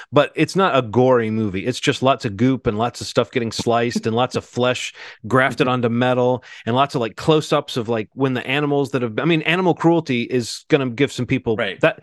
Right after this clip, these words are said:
Speaker 2: right.
Speaker 1: what, that's what Ronald's talking about. This movie
Speaker 2: Yeah.
Speaker 1: does not flinch from animal cruelty, and it's just all over the movie. But it's like, it,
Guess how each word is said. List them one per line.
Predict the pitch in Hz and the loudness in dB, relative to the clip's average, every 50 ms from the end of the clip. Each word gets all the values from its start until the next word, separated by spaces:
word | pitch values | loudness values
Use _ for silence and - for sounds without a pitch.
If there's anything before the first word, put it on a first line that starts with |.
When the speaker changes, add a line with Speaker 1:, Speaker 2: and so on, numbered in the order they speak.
| - - - | -18 -16 -6
Speaker 2:
right. | - - | 2 4
Speaker 1:
what, | 165 165 | 4 4
that's | - 196 202 - | 4 2 2 4
what | 185 175 139 | 4 4 6
Ronald's | 147 151 147 131 123 - | 6 4 4 2 0 0
talking | - 147 131 - - 120 107 | 0 0 0 0 -2 -4 -4
about. | 98 92 95 - - - - - | -4 -4 -6 -8 -10 -12 -2 -2
This | 160 165 | 0 2
movie | 208 208 180 170 | 2 2 4 4
Speaker 2:
Yeah. | 139 | 2
Speaker 1:
does | 143 120 147 | 2 2 2
not | 151 131 - | 0 0 0
flinch | - - 147 156 143 117 - - - - _ _ - | 0 0 0 2 0 -2 -6 -8 -10 -10 _ _ -2
from | - 127 123 - | -2 -2 0 0
animal | 131 143 151 151 131 120 | 0 0 0 2 0 -2
cruelty, | - - 156 160 143 - - 110 104 104 - | 0 2 2 2 2 2 0 -2 -2 -2 -2
and | - 127 127 | -2 -2 -2
it's | 120 - | -2 0
just | - 165 - - - | -2 -2 -2 -2 -2
all | - 135 147 139 135 | 2 2 4 4 2
over | 131 117 110 | 0 0 -2
the | 107 | 0
movie. | 113 139 143 107 82 73 - - - - - - - - _ - | 0 0 0 0 -4 -10 -16 -20 -20 -20 -20 -20 -20 -20 _ 0
But | 113 147 139 123 - 139 | 2 2 2 4 2 -2
it's | 127 - - | -2 0 0
like, | 131 117 113 - - | 0 0 0 -2 -4
it, | - 139 139 - | -4 -4 -4 -4